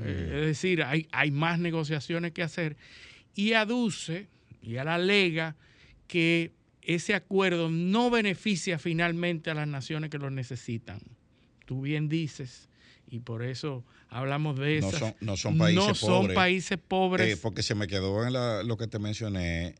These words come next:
Speaker 2: los Países Bajos.
Speaker 1: Exactamente.
Speaker 2: Eh, entiende que son, son pa-, son potencias, son países ricos.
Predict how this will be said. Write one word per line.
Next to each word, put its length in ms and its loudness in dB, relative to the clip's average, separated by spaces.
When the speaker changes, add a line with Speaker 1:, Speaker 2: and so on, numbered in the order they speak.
Speaker 2:
los 160 -4
Países 340 -2
Bajos. 360 -2
Speaker 1:
Exactamente. 1000 -4
Speaker 2:
Eh, 40 0
entiende 420 -2
que 160 -4
son, 300 -2
son 260 -4
pa-, 180 -6
son 180 -6
potencias, 380 -4
son 80 -4
países 320 -2
ricos. 280 -4